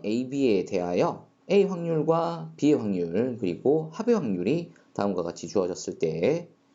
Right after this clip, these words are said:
다음에 확률을 구하시오 되어 있습니다. 음, 그러면 확률의 덧셈 정리 이용을 해서 이렇게 나타낼 수 있겠다라는 거죠. P A 더하기 P B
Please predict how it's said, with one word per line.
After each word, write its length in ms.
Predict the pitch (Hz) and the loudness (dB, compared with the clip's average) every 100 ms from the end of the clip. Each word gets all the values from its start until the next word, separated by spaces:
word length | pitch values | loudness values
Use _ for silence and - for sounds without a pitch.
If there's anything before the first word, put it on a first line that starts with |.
| _ _ - | _ _ -10
다음에 580 | - 90 90 135 190 - | -4 -2 2 0 0 -8
확률을 440 | - 160 131 95 107 | -8 -2 0 0 0
구하시오 640 | 127 117 - 98 92 82 | 0 0 -4 0 0 0
되어 240 | 80 95 82 | -4 -4 -4
있습니다. 1040 | 82 - - 90 80 78 - 85 147 170 - _ _ _ _ _ - - - _ 151 | -6 -8 -4 -2 -2 -4 -4 -2 -2 -4 -16 _ _ _ _ _ -20 -20 -20 _ 0
음, 260 | 160 156 | 4 4
그러면 520 | 160 180 131 104 160 - _ _ - | 2 2 2 0 -2 -12 _ _ -2
확률의 280 | 208 214 | 2 2
덧셈 460 | - 113 - 240 269 | 2 -4 0 2 2
정리 440 | 190 123 95 85 - _ _ | 0 0 0 -2 -10 _ _
이용을 500 | - 110 117 117 92 | -2 2 4 2 0
해서 540 | 110 139 123 120 104 78 - _ _ - - - | -2 0 2 0 -2 -8 -18 _ _ -20 -20 0
이렇게 280 | 107 156 226 | 2 2 0
나타낼 360 | 190 151 110 | -2 -2 -2
수 120 | 98 92 | -2 -6
있겠다라는 580 | - - 92 87 90 | -6 -2 0 0 -2
거죠. 460 | 120 85 135 120 - _ _ _ _ _ _ - | -2 0 0 0 -6 _ _ _ _ _ _ -14
P 180 | - 160 | -2 2
A 340 | 117 82 117 - _ | 2 0 -6 -8 _
더하기 600 | - 87 85 101 147 156 - - _ _ _ _ _ _ _ _ | -4 -2 -2 -2 -4 -4 -12 -20 _ _ _ _ _ _ _ _
P 200 | - - | -4 -2
B 400 | 196 117 107 135 | 2 2 2 -2